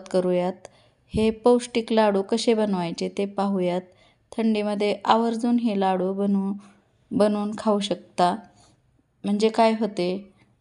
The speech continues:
हाडे दुखणे थांबते, दिवसभर एनर्जी राहते. म्हणून आपण आता रेसिपीला सुरुवात करूयात. आपण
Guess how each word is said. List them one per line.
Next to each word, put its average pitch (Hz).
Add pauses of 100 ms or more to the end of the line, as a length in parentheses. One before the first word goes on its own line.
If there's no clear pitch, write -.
हाडे 214
दुखणे 214
थांबते, 185 (180)
दिवसभर 196
एनर्जी 202
राहते. 196 (580)
म्हणून 208
आपण 190
आता 185
रेसिपीला 190
सुरुवात 196
करूयात. 185 (1400)
आपण 247